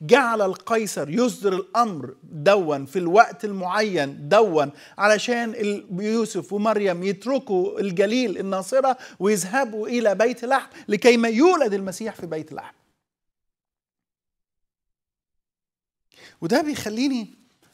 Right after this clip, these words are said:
أدرك قد إيه عظمة كلمة الله، إنه ليس الله إنسان فيكذب أو ابن إنسان فيندم أفيقول ولا يفعل. مش ممكن كل النبوات اللي قالها الرب هنا بتتحقق واتحققت.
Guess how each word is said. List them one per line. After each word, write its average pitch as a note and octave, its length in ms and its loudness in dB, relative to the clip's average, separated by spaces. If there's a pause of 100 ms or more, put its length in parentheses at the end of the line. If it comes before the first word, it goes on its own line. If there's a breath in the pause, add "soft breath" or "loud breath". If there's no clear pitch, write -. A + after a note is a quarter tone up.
(180)
أدرك A#3 380 -4
قد F3+ 180 -6
إيه A#3 240 -4
عظمة G3+ 440 -8 (120)
كلمة F3+ 340 -6
الله، D3+ 320 -10 (1300 soft breath)
إنه G3+ 200 0
ليس D#4+ 300 2
الله B3 320 0
إنسان A3+ 500 -6
فيكذب G3+ 500 -2
أو - 160 -2
ابن A3+ 240 -4
إنسان A3 440 -6
فيندم G#3+ 480 -6 (300 loud breath)
أفيقول A#3 580 0
ولا A#3 260 2
يفعل. A#3+ 260 0
مش C4 280 0
ممكن D4 400 -4
كل D#4 380 -4
النبوات A3 520 -4 (260 loud breath)
اللي G#3 200 2
قالها G#3+ 440 0
الرب G3+ 320 -4
هنا A3+ 380 -6 (340 loud breath)
بتتحقق G#3+ 920 -4
واتحققت. - 1080 -4